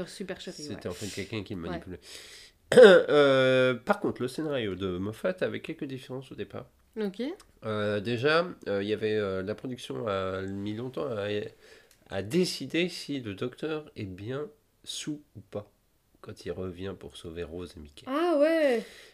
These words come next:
Speaker 2: Parce que pour Moffat, il l'avait écrit comme étant vraiment bourré.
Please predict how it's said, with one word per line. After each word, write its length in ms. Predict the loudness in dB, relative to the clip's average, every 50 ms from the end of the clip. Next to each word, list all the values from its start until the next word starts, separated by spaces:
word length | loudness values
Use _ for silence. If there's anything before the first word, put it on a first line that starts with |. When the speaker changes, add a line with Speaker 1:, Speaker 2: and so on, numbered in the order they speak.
| _ _ -2
Speaker 2:
Parce 260 | 0 0 0 -2 -8
que 680 | -8 -4 -2 0 2 2 2 2 2 2 0 0 -2 -4 -6 -4
pour 140 | -2 -2 0
Moffat, 320 | 0 -2 0 0 0 0 0 -2
il 100 | -2 0
l'avait 260 | 2 2 2 2 0
écrit 260 | 0 -2 -4 -6 -4
comme 180 | -2 -2 0 0
étant 220 | 0 0 0 0
vraiment 320 | 0 2 2 2 2 0 0
bourré. 400 | -2 -4 -6 -4 -4 -6 -8